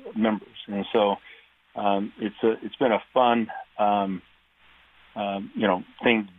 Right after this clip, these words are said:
to be a part of. And now we have an executive director in Tony Poston who is doing a bang-up job. They're, he's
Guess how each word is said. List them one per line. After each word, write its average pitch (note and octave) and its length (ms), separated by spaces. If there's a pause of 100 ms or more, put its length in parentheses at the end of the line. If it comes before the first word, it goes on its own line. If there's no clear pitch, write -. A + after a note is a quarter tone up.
(200)
to A#2+ 60
be A2+ 120
a G2+ 60
part A#2 320
of. A#2 120 (240)
And G2+ 380
now A2+ 160
we A#2 120
have G#2+ 120
an G#2 60
executive G2 500
director G#2+ 320
in F#2+ 180
Tony A2 220 (100)
Poston G#2 460 (100)
who G#2+ 460
is G2 280
doing A2 380
a G2 140 (220)
bang-up A2+ 340 (100)
job. G2+ 260
They're, G#2 140 (160)
he's A2+ 220